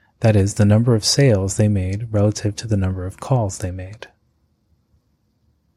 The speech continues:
If we did something to aggravate our stand partner, we certainly don't want to remain completely oblivious and end up being that person.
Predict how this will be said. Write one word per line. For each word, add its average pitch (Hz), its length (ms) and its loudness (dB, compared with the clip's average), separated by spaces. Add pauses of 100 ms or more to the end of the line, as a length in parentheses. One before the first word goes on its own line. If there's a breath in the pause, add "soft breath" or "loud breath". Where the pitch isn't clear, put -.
(880)
If - 180 -2
we 160 100 6
did 170 360 2
something 98 420 0
to 131 160 -6
aggravate 104 480 0
our 92 80 2
stand 98 360 0
partner, 92 540 -8
we 127 120 -4
certainly 175 400 0
don't 131 260 0
want 117 200 2
to 117 120 -8
remain 104 380 0
completely 107 560 -2
oblivious 95 560 -2
and 101 100 -4
end 101 160 0
up 98 140 -6
being 98 240 0
that 92 240 -4
person. 95 480 -8